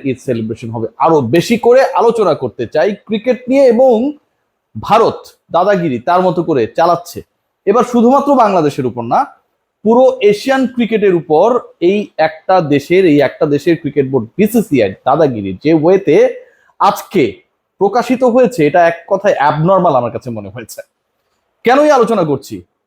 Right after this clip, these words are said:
খেয়াল করে দেখুন, আইপিএল তাদের একটা ডোমেস্টিক টুর্নামেন্ট, এবং সেই পার্টিকুলার টুর্নামেন্টে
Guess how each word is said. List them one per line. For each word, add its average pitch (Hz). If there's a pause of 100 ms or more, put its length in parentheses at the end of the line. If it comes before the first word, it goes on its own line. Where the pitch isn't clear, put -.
খেয়াল 262
করে 254
দেখুন, 175 (300)
আইপিএল 240 (100)
তাদের 190
একটা 190 (100)
ডোমেস্টিক 190
টুর্নামেন্ট, 196 (680)
এবং 240 (120)
সেই 247
পার্টিকুলার 233 (100)
টুর্নামেন্টে 139